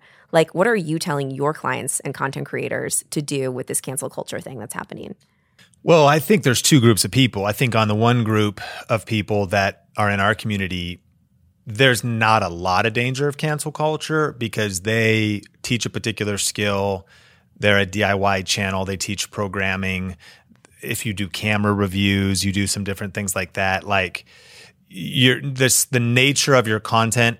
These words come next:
Speaker 2: that's also probably a reflection of your personality, is kinda uncancelable. It's just more neutral. Now that there's a whole other group where we have this conversation in our community of shadow banning.
Speaker 1: Mm.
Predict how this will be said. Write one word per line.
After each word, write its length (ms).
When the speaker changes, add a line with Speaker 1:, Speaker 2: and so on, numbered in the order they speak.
Speaker 2:
that's 200
also 260
probably 520
a 100
reflection 400
of 80
your 80
personality, 800
is 100
kinda 280
uncancelable. 1400
It's 220
just 160
more 180
neutral. 680
Now 160
that 100
there's 160
a 60
whole 180
other 220
group 500
where 600
we 140
have 180
this 140
conversation 480
in 40
our 80
community 420
of 100
shadow 340
banning. 580
Speaker 1:
Mm. 400